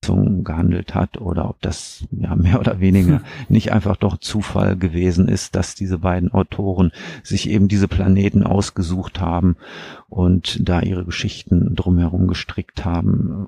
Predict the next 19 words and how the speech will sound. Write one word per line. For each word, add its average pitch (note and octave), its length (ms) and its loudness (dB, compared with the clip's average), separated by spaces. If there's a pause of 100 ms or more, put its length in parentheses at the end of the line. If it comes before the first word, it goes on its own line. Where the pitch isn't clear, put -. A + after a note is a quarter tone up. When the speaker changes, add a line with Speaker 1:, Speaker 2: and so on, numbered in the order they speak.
Speaker 1:
Noch G2+ 240 2
ein G#2 220 2
Wort G2+ 200 0
zu - 140 -6
Lovecraft. G2 800 -2 (580)
Der F#2+ 140 2
hatte G2+ 440 2 (260)
weder A2+ 720 0
zu - 220 -8
Klein G2 680 -2
noch G2 340 2
zu - 240 -4
Burroughs G2 540 -2
oder D2+ 220 -4
von - 380 2
ihnen, G2 460 2
äh, F#2+ 520 -4
ja, E2+ 380 -4
noch, F2+ 380 -4